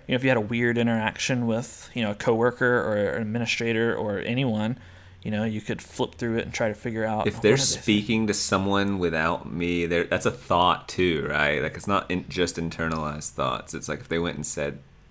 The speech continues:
Speaker 2: they
Speaker 1: Yeah.
Speaker 2: were, like, mad at me for, and they went to their friends and went, "He's so crappy," like, that would make it into the review
Speaker 1: Yeah,
Speaker 2: journal.
Speaker 1: yeah, yeah.
Speaker 2: Okay.
Speaker 1: I think so.
Speaker 2: Okay, that's called Review Fairy.
Speaker 1: Review
Speaker 2: Okay.
Speaker 1: Fairy. The second one is Nutritional Reversal. Um,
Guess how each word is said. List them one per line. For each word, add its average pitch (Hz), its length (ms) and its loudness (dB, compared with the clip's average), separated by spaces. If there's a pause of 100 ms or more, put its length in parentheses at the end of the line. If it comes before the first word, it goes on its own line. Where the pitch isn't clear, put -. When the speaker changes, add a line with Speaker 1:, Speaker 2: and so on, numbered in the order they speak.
(180)
Speaker 2:
they - 120 0
Speaker 1:
Yeah. 127 60 0
Speaker 2:
were, 78 100 0
like, 60 160 -2
mad 82 260 2
at - 80 0
me 80 100 -2
for, 78 240 -2
and 76 160 -4
they 78 60 -4
went 80 200 -4
to 78 60 -12
their 76 120 -2
friends 78 320 -4
and 76 100 -4
went, - 120 -6
"He's 98 280 0
so 82 180 -2
crappy," 80 440 -2 (340)
like, 80 180 -14
that 87 200 6
would 78 180 -2
make 80 240 -2
it 76 100 -4
into 73 200 -6
the 69 100 -6
review 67 420 -4 (180)
Speaker 1:
Yeah, 185 200 4
Speaker 2:
journal. 127 80 -4
Speaker 1:
yeah, 143 140 -2 (180)
yeah. 123 140 -6 (220)
Speaker 2:
Okay. - 240 -6 (640)
Speaker 1:
I - 60 -14
think - 200 -10
so. 92 100 0
Speaker 2:
Okay, 76 220 0
that's 85 180 0
called 101 240 6
Review 85 380 0
Fairy. 67 520 -4
Speaker 1:
Review 127 260 0
Speaker 2:
Okay. 131 60 -2
Speaker 1:
Fairy. 110 260 0 (380)
The - 120 6
second - 300 4
one 139 140 4
is 120 160 2
Nutritional 127 540 2
Reversal. 110 640 0 (320)
Um, 113 460 0